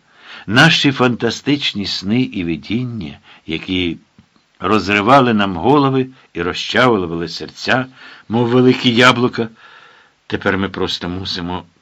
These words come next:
триматися за ці роки, в яких нам випало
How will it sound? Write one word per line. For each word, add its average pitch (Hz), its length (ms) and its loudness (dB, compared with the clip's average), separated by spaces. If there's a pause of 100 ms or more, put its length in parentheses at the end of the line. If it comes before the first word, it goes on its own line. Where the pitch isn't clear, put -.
триматися 87 720 -2
за 80 140 -6
ці 80 200 -6
роки, 64 440 -10 (960)
в 90 100 -10
яких 110 400 2
нам 107 220 2
випало 127 460 2